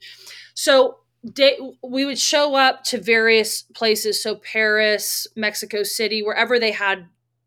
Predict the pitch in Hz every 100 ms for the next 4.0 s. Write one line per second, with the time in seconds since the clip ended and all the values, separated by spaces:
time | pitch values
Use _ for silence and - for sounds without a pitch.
0 | _ _ 214 220 196 226 262 240 220 208
1 | 214 208 202 185 185 180 151 - - _
2 | - - _ 190 226 240 240 233 240 226
3 | 226 220 220 202 196 202 196 190 190 190